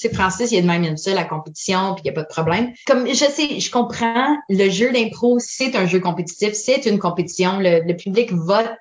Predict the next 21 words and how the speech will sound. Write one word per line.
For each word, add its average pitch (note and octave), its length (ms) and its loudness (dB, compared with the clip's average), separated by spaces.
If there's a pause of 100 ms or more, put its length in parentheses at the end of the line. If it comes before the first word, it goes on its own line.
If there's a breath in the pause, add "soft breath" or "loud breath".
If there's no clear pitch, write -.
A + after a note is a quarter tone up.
euh, E3+ 320 4 (180 loud breath)
il G#3 80 2
y - 20 4
a - 20 2
des A3+ 120 4
pénalités, G3+ 600 2
il G3+ 60 -2
y F#3+ 60 0
a F#3+ 40 2
des F3+ 200 0
points. G#3 340 0
Je - 160 -2
comprends A3+ 360 -2 (180)
tout B3+ 140 -4
ça. - 240 0 (200)
Je F3+ 160 -2
suis F3+ 240 -2
consciente A#3+ 500 0
de F#3 100 2
ça, G3+ 300 -4 (220 loud breath)
mais F#3+ 380 2